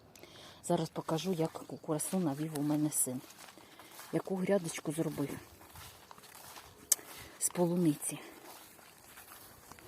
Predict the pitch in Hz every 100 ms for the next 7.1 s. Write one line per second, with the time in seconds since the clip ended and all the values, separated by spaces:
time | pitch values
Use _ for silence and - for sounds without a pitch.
0 | - - - - - - - - - -
1 | - - - - - - - - 175 170
2 | - 170 - - - - - - - -
3 | - - - 165 - 190 - - - 170
4 | 160 - 175 - - - - - - -
5 | 170 190 180 175 180 151 - 147 - 180
6 | 185 - 170 165 170 170 185 - 170 185